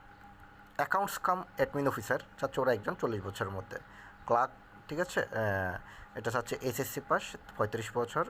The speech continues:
সর্বোচ্চ একজন। আর আইএ অথবা ক্লিনার চাচ্ছে এসএসসি পাস, পঁয়ত্রিশ বছর, ঠিক আছে।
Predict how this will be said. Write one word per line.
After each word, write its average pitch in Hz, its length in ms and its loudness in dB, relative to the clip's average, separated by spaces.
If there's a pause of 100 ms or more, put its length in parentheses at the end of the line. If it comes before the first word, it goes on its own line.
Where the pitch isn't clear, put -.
সর্বোচ্চ 107 400 -4
একজন। 107 320 -2 (180)
আর 92 260 2
আইএ 104 260 6
অথবা 113 240 4
ক্লিনার 113 380 -2
চাচ্ছে - 360 0
এসএসসি 110 340 0
পাস, - 280 -8
পঁয়ত্রিশ 95 320 -2
বছর, 98 300 -10
ঠিক 139 120 -8
আছে। - 180 -4